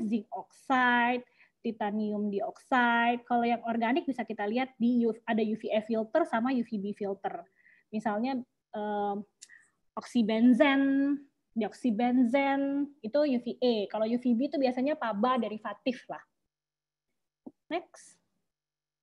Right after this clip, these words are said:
Nah, ini juga bagus untuk supaya nice to know, kita tahu ya bahwa, eh, zinc oxide itu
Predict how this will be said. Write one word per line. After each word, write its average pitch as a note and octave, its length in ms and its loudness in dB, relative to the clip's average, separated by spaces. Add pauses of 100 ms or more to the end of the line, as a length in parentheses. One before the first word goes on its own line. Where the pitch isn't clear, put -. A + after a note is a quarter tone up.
(1400)
Nah, G3 80 -4
ini D#4 400 0 (200)
juga A3 280 2
bagus G#3+ 600 -2 (320)
untuk A#3 320 -4
supaya A#3+ 480 0
nice B3 320 2
to C#4+ 140 4
know, C4+ 320 4
kita C4+ 180 -4
tahu B3+ 480 2
ya E4 220 4
bahwa, A#3 340 0 (240)
eh, A3+ 360 0 (120)
zinc A#3 220 -2
oxide A#3+ 420 -2
itu A#3+ 220 4